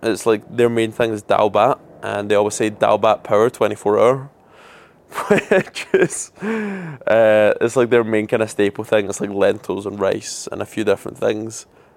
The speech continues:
and that's what they, they live off. Like, we were having dal bhat at, like, ten, ten A M in the morning when you live with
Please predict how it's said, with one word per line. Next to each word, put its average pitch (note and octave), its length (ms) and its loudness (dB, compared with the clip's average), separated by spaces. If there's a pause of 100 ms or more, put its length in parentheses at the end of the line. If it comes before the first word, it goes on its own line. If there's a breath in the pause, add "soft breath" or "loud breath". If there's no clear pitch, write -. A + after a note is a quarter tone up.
and G#2 100 0
that's G#2+ 160 -2
what D#2 100 -6
they, G#2 140 0
they G2+ 220 -4
live G2+ 240 0
off. G#2 280 0
Like, G2+ 160 0
we G#2+ 140 -4
were G2+ 180 0
having G2+ 420 -2
dal G#2 200 0
bhat G2+ 220 2
at, - 40 -8
like, F#2+ 200 -4
ten, G2+ 440 -6
ten G#2 220 -2
A G2+ 140 -4
M G2+ 140 -2
in G2+ 60 -6
the G#2 80 -6
morning G#2 460 -2 (580 soft breath)
when A2 120 -6
you G#2 100 0
live G2 200 0
with - 400 -10